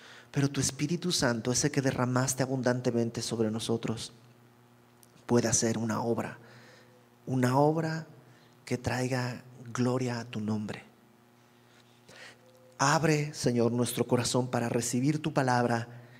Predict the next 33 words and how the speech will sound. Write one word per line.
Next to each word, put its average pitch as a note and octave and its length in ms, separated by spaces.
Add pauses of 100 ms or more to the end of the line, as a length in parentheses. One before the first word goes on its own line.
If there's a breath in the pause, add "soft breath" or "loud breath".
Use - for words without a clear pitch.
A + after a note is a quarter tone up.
que A#2+ 120
sea C#3 160
sembrada, D#3 840
que B2 160
eche B2+ 260
raíz B2+ 640
y B2 100
que B2+ 180
dé B2+ 140
abundante C3+ 920
fruto C#3 520
para B2 300
tu B2 100
gloria. A2 420 (880 loud breath)
Tan F3 260
grande D#3 420
que C3+ 100
los B2+ 140
que - 80
están C#3 260
alrededor C3+ 680 (480 loud breath)
no B2 160
puedan B2+ 320
quedar A#2+ 280
indiferentes, B2 840 (1000 soft breath)
que A#2+ 120
vean C3+ 420 (240)
tu B2 140
amor C3 320
a C#3 60
través A#2+ 300
de A#2 80
nosotros, - 680